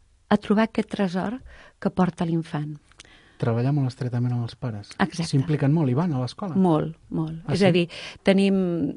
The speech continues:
Speaker 1: a part de les reunions pedagògiques que, que es fan amb ells, les entrevistes personals, eh, i fem festes i organitzem fires, i ells estan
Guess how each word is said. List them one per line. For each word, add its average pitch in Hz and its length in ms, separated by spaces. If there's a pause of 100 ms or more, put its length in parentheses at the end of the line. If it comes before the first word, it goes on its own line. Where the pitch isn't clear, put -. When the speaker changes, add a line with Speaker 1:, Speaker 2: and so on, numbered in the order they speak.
Speaker 1:
a - 80
part 180 240
de 190 80
les 165 180
reunions 165 380
pedagògiques 190 880
que, 160 140 (100)
que - 120
es 160 120
fan 160 140
amb 170 80
ells, 190 260 (300)
les 180 180
entrevistes 170 540
personals, 185 760 (440)
eh, 175 540
i 202 120 (100)
fem 170 320
festes 180 680
i 180 40
organitzem 170 760 (340)
fires, 175 800
i 170 240 (320)
ells 190 300
estan 208 480